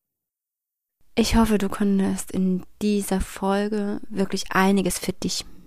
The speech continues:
mitnehmen. Vielleicht befindest du dich selber auch gerade in so einer Beziehung, egal ob mit deinem Partner, Geschäftspartner, Eltern, Freunden,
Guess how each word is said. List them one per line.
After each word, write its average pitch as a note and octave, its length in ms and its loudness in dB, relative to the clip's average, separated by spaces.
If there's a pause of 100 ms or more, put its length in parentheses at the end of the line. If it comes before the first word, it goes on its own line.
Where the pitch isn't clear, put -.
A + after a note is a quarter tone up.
mitnehmen. F3 800 0
Vielleicht G3+ 320 4
befindest A#3 340 0
du - 60 -4
dich G#3 100 -4
selber A3 320 6
auch G#3 80 0
gerade G3 340 2
in F#3+ 80 2
so - 80 -2
einer F#3 160 2
Beziehung, G#3+ 440 2
egal F#3 320 2 (840)
ob G#3 140 6
mit G3+ 160 6 (240)
deinem F3+ 300 0
Partner, G3+ 600 2
Geschäftspartner, F#3 1000 -2
Eltern, G#3+ 560 4
Freunden, A3 760 0